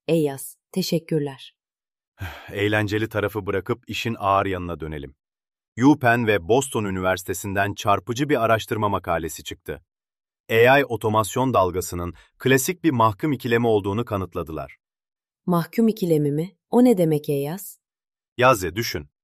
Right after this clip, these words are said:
Speaker 2: İki şirket var. İşi devretmezsen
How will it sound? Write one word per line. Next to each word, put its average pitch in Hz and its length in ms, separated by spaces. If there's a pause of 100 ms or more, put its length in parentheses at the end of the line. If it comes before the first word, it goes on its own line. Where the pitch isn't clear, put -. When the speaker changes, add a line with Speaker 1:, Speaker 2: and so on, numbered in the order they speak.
(320)
Speaker 2:
İki 160 200
şirket - 460
var. 71 200 (640)
İşi 151 280
devretmezsen 110 880